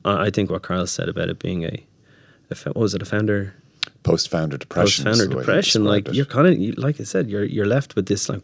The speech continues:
Speaker 1: "Well, what do I do now?" And there are, there's no book you can read to tell you what to do now. There's no careers guidance counselor that you can go to. Um, like, I went, I went to, I went to, I tried to find a th-,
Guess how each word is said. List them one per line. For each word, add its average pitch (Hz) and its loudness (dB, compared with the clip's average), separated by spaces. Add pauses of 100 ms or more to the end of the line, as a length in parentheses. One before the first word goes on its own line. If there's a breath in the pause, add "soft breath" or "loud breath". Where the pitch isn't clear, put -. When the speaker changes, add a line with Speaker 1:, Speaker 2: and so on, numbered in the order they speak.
Speaker 1:
"Well, 107 -2
what 120 0
do 98 2
I 98 4
do 101 2
now?" 98 0 (500 loud breath)
And 143 10
there 110 4
are, 87 4
there's 117 2
no 170 10
book 123 6
you 156 4
can 117 4
read 98 4
to - -10
tell 120 4
you 139 6
what 95 -6
to - -14
do 76 -2
now. 58 -4
There's 104 -4
no 131 4 (100)
careers 107 2
guidance 104 0
counselor 92 2
that 82 -2
you - -4
can 95 -2
go 95 2
to. - -6 (840 loud breath)
Um, 110 6 (140)
like, 127 8
I 135 10
went, 151 8
I 135 4
went 139 6
to, 90 -2
I - 0
went 123 4
to, 95 0 (560)
I 110 -4
tried 127 6
to - -4
find 110 2
a 95 -4
th-, - -6